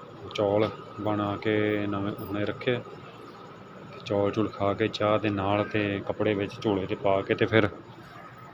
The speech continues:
ਚੱਲਦੇ ਹਾਂ ਆਪਣੇ ਕੰਮ ਨੂੰ, ਕੰਮ ਤੇ।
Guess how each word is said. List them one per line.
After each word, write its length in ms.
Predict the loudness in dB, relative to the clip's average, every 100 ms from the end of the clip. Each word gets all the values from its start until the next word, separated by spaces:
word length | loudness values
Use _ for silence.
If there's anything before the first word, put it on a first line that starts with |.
| -18 -18 -10
ਚੱਲਦੇ 300 | -2 0 0
ਹਾਂ 60 | -2
ਆਪਣੇ 220 | -4 -6 -8
ਕੰਮ 220 | -10 -10
ਨੂੰ, 120 | -12 -14 -18 -20 -20 -20 -20 -20 -20 -8
ਕੰਮ 340 | -4 -4 -4 -8 -10 -14 -8
ਤੇ। 160 | -8